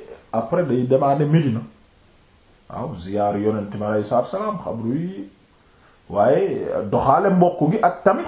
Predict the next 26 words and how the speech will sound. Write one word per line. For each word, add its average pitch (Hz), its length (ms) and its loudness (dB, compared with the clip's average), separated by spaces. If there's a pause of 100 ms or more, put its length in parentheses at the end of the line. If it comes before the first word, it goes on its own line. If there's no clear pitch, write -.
xool 233 320 4
ñi 190 100 2
nga 233 120 4
xam 208 220 0
ne 285 100 4
moom, 196 340 2 (680)
hein, 160 300 2 (1600)
ñoom 160 460 2
la, - 260 2 (380)
ñoom 160 340 -6
la 107 80 -4
Yàlla 120 320 -2
def 160 220 -4
mu 160 180 2
jiite 226 260 6
leen. 165 180 2 (2750)
Euh, - 140 6 (300)
mu 165 160 6
daal 214 220 6
di 170 80 2
fay 143 200 4
ñëw 113 240 0 (520)
benn 139 360 2
bés, - 420 -2 (1080)
fekk 127 200 -4
dafa 156 220 0